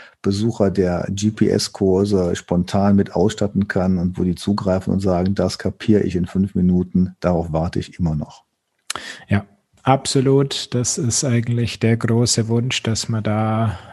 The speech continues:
Speaker 2: weniger ist mehr mal umsetzt.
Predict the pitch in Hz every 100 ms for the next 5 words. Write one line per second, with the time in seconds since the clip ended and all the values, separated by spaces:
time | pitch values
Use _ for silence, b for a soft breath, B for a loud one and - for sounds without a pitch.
0 | 110 95 98 104 131 143 131 127 107 110
1 | - - 104 104 113 127 120 113 107 104
2 | 117 135 127 - 123 117 - -